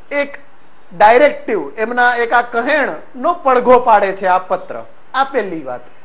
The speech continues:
અને આપણે સૌ જાણીએ છીએ કે બંને મોટા પક્ષો, પુલવામાના શહીદોનો, વિંગ કમાન્ડર અભિનંદનનો કે પછી એની આસપાસની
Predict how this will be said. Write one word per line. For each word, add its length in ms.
અને 300
આપણે 240
સૌ 260
જાણીએ 400
છીએ 240
કે 160
બંને 520
મોટા 600
પક્ષો, 680
પુલવામાના 720
શહીદોનો, 840
વિંગ 260
કમાન્ડર 400
અભિનંદનનો 1000
કે 120
પછી 320
એની 360
આસપાસની 880